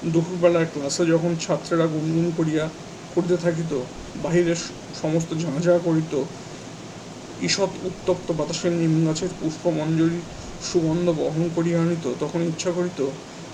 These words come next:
কি ইচ্ছা করিত জানি না, এই পর্যন্ত বলিতে পারি। ভারতবর্ষে এই সমস্ত ভাবী আশাস্পদ দিগের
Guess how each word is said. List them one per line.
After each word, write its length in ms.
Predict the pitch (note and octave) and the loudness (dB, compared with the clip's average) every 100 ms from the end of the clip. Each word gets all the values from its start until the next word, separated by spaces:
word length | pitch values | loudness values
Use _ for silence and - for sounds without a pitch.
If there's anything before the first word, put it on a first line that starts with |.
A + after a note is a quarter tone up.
| - - | -14 -6
কি 100 | G3+ | -4
ইচ্ছা 300 | G#3+ - A3 | -2 -2 0
করিত 280 | F#3 F3+ F3 | 2 2 4
জানি 240 | E3 D3+ C#3 | 2 2 -2
না, 60 | B2+ - - - | -4 -10 -12 -2
এই 140 | - F3 | 2 2
পর্যন্ত 360 | F3 F3 F#3+ F3+ | 2 0 0 2
বলিতে 300 | E3 E3 C#3+ | 2 2 2
পারি। 280 | A#2+ A#2+ C3+ - - - - - - - - - - D#3 | -2 -4 -6 -10 -14 -14 -14 -14 -14 -14 -14 -10 -6 2
ভারতবর্ষে 540 | E3 F3+ F#3 F#3 - | 2 4 2 2 2
এই 200 | F3+ E3 | 4 4
সমস্ত 380 | E3 F3+ F3 F3+ D#3 | 4 2 2 -2 -2
ভাবী 300 | D3 D#3+ F3 G#3 - - - - - - - - - | -2 -2 -2 -4 -8 -12 -14 -14 -14 -14 -14 -12 -8
আশাস্পদ 800 | D#3 - F#3+ F#3 F3+ E3+ E3+ E3 | -6 0 -2 2 4 4 4 2
দিগের 280 | E3+ D#3+ | 4 4